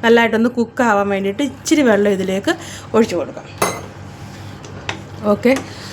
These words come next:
അപ്പോൾ ഇനി നമുക്ക്, നമുക്ക് ലാസ്റ്റിൽ, ഏ, യോജിപ്പിച്ച് ഇനി നമുക്ക് ഇതിൽ കുറച്ച് കറി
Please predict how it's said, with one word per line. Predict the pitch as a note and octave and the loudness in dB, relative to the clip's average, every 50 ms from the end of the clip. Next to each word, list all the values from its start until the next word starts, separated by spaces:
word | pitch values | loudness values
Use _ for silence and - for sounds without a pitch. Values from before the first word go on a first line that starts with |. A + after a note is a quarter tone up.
| - - - - | -16 -10 -8 -4
അപ്പോൾ | - - B3 B3 | 0 4 4 6
ഇനി | B3 B3+ B3+ | 6 6 6
നമുക്ക്, | B3 A#3+ A#3+ A3 A#3+ - | 6 4 4 2 0 0
നമുക്ക് | A3+ A3 A#3 A#3+ A#3 | 0 0 2 4 4
ലാസ്റ്റിൽ, | A3 G#3 G#3 G#3 - - - A#3 A#3+ C#4+ C#4+ A#3+ A3+ | 4 4 2 0 -2 -4 -4 0 2 2 2 2 0
ഏ, | A#3 A3+ G#3+ G#3+ | 0 0 0 0
യോജിപ്പിച്ച് | A3 A3 G#3 A3+ A3+ A#3 A#3 A#3 C4 B3 | 0 0 0 -2 -2 -2 0 2 2 4
ഇനി | A#3+ B3 B3 A#3 | 4 6 6 6
നമുക്ക് | A3+ G#3+ G#3 A#3 | 6 6 6 6
ഇതിൽ | A3 G#3+ A3+ A3 - | 4 4 2 2 2
കുറച്ച് | - F#3+ G#3+ - - A3+ | 2 2 2 0 0 2
കറി | G#3+ G3+ G3+ | 4 4 4